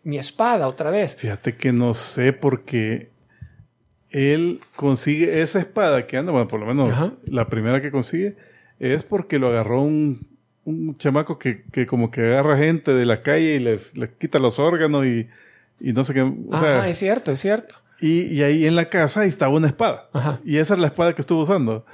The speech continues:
Speaker 2: Entonces, ok, casualidad que el tipo este tenía una espada vergonísima en su casa,
Speaker 1: Y
Speaker 2: ¿o?
Speaker 1: después el Agat simplemente dice, "Ah, esa es la mía." Eh, son partes de que yo creo que se explican por lo,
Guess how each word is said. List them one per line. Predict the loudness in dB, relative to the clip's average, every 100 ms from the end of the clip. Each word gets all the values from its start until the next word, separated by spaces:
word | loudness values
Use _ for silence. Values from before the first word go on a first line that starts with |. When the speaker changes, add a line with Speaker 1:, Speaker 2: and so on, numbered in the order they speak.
| -20 -20 _
Speaker 2:
Entonces, | 0 0 0 -8 _
ok, | -20 -8 -2 0 0 0
casualidad | -4 0 0 2 0
que |
el | 0
tipo | 0 0
este | -2 -2
tenía | 0 2
una | 0
espada | 0 0 2
vergonísima | 2 2 0 0 -2
en | -4
su | -4
casa, | -4 -4 -2 -2
Speaker 1:
Y |
Speaker 2:
¿o? | 0
Speaker 1:
después | 0 0 0
el | 0
Agat | 0 -2
simplemente | -2 -2 -2 -2 -2
dice, | -2 0 -2
"Ah, | 0 -2
esa | -2 -2
es | -2
la | -2
mía." | 0 0 0 -4 -12 -12
Eh, | -10 -4
son | -4 -2
partes | -2 0 -2
de | -2 -4 -14 -20 -20 _
que | -2 0
yo | 0 -4 -20 _ _ _ -2
creo | 0 2
que | 0
se | 0
explican | -2 -2 0 0 0
por | -2 0
lo, | 0 -2